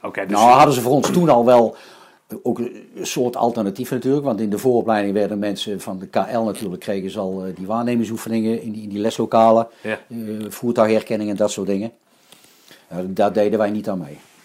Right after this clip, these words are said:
Speaker 1: Oké.
Speaker 2: Dus, eh,
Speaker 1: En wat, wa-, wat kwam daarvan in de plaats dan?
Speaker 2: Ja, eh, lange afstand, eh, eh, verkenningen en dat soort dingen allemaal.
Speaker 1: Ja,
Speaker 2: Of,
Speaker 1: oké.
Speaker 2: of, eh,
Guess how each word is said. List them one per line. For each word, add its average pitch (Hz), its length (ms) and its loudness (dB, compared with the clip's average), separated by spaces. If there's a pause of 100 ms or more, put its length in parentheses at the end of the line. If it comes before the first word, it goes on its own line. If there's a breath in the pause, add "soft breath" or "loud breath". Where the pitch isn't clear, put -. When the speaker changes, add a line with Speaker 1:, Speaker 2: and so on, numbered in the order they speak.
Speaker 1:
Oké. 90 300 -12 (180)
Speaker 2:
Dus, - 200 -20
eh, 78 60 -20 (100)
Speaker 1:
En 104 160 -6
wat, 101 200 -8
wa-, 110 200 -4
wat 110 200 -6
kwam 117 200 2
daarvan 120 400 2
in 117 120 -2
de 113 60 -10
plaats - 300 2
dan? 185 280 -4 (1700 soft breath)
Speaker 2:
Ja, 87 500 -4 (180)
eh, 90 360 -18
lange 90 220 -10
afstand, 92 400 -12
eh, 95 500 -6
eh, 90 60 -12 (580)
verkenningen 90 680 -8
en 87 80 -16
dat 92 140 -12
soort 87 160 -12
dingen 85 220 -12
allemaal. 82 300 -12
Speaker 1:
Ja, 117 380 6
Speaker 2:
Of, 110 40 4
Speaker 1:
oké. 101 100 -8
Speaker 2:
of, 82 120 -6
eh, 101 60 -12